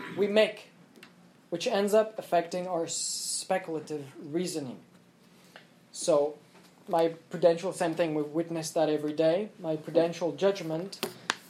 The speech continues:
has been affected by original sin, that's also one of the wounds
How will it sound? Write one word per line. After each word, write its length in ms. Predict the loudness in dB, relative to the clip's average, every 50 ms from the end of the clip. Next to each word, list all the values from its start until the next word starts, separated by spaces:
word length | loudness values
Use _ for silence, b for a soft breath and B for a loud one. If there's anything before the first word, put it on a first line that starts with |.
| B B B -12 -8
has 120 | -6 -2 0
been 140 | 0 0 0
affected 460 | 2 2 2 2 2 -2 -6 -2 -2
by 100 | 0 0
original 480 | 0 0 0 -2 -2 -2 -6 -8 -8
sin, 380 | -8 -4 -4 -2 -2 -2 -6 -8 -12 -18 -20 -20 -18 -14
that's 240 | -12 -10 -10 -8
also 340 | -8 -8 -8 -8 -6 -4 -4
one 220 | -2 -2 -2 -2 -2
of 120 | -4 -6
the 100 | -8 -8
wounds 600 | -6 -4 -4 -2 -2 -4 -6 -8 -10 -12 -14 -16